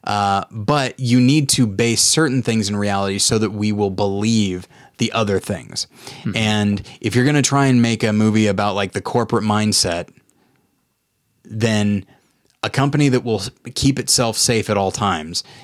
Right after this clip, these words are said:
Speaker 1: including, like, "Hey, we have a lunatic, uh, working for us. Uh, that's not gonna be good for us one way or another. We'd rather not get sued. So let's get rid of him." You know, there's a way to make him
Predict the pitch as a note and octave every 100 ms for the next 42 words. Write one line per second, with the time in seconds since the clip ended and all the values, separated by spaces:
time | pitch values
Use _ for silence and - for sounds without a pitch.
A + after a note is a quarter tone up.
0 | - B2+ A#2+ D3 C#3+ B2 A2 - - -
1 | F3+ A3+ F#3 C#3 D#3+ B2 - G2+ - -
2 | G#2 G#2 G#2+ A2 G2+ - G2+ A2 - -
3 | - - - A2+ A2+ D3+ - F3 E3 C#3+
4 | A#2+ C3 A#2 A2+ G2+ A#2 A2+ A2 G#2 A2+
5 | G#2 A2 G#2+ C3 B2 A2+ G#2+ G2+ - -
6 | G#2+ F#2+ - - - D#3+ F3+ E3+ D#3+ B2
7 | A#2 F#2 F#2 D#2 - - - _ _ -
8 | A#2 G#2+ G2+ - _ _ A#2+ A#2 A#2 A2+
9 | C3 D3+ C3 A#2+ A#2 - A2 G#2+ G#2 G2+